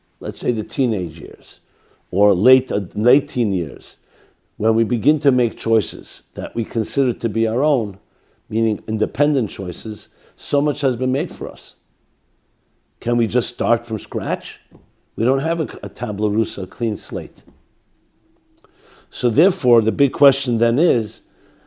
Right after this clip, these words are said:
how do we know that we're making even these decisions?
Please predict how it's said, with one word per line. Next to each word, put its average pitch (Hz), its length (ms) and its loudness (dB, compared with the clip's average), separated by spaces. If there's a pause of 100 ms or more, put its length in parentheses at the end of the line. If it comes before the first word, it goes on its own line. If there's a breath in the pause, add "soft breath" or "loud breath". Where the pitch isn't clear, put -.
how 135 260 2
do 120 120 0
we 120 120 2
know 117 440 2
that 101 220 -10
we're 113 100 2
making 147 360 -2
even 80 220 -4
these 78 180 -14
decisions? - 640 -16